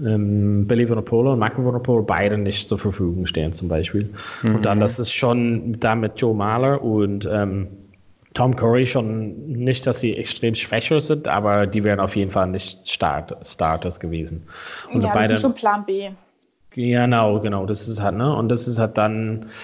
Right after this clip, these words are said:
Speaker 1: ich weiß halt nicht so gerade, was der Konzept dahinter ist, ob,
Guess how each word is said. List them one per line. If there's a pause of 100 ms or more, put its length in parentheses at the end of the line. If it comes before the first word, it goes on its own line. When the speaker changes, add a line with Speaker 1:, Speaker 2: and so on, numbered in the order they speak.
(220)
Speaker 1:
ich
weiß
halt
nicht
so
gerade,
was
der
Konzept
dahinter
ist,
ob,